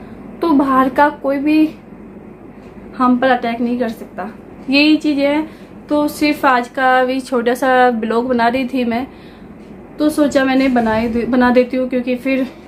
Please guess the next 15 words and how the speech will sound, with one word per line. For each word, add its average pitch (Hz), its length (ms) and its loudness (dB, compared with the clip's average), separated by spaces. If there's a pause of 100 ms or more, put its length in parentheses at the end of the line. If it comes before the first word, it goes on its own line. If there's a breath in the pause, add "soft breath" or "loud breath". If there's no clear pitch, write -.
(220)
भूल 277 260 4
जाऊँगी। 254 400 0 (360)
अभी 247 200 2
मैं 339 140 6
स्कूल 320 280 -4
से 330 140 -4
आई 247 140 0
थी, 269 80 0
मैंने 277 160 0
watch 262 240 2
वगैरह 269 260 0
कुछ 285 260 -4
नहीं 294 120 4
उतारी 190 340 -4
है। 202 100 -8